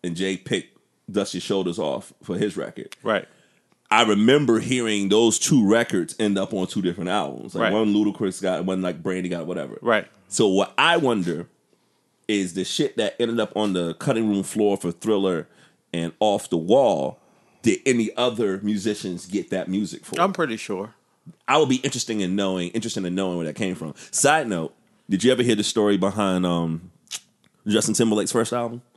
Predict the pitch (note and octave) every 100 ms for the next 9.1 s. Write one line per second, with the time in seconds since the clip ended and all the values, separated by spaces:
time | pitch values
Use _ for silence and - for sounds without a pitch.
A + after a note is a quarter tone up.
0 | _ _ _ _ _ C#3+ C3+ - - -
1 | A2 C3 B2+ B2+ B2 - A2+ D3+ A#2 -
2 | A#2+ D#3+ - - - - C3+ - - C3+
3 | B2+ B2 G#2+ A2 G2+ G#2 G#2+ G2+ - G2
4 | G#3 F3+ A3 F3+ - F#3+ A#3+ G#3+ G#3+ G#3+
5 | F3+ F3 D#3 - A3 D#3 D#3+ - - -
6 | - A2 C3+ G#2+ - D#3 E3 C3+ A2 A2
7 | A2 C3 E3 A#2+ A2 G2+ - A#2+ C3 B2+
8 | C#3 D3 D3 C#3 B2+ A2+ A#2 - C3 A#2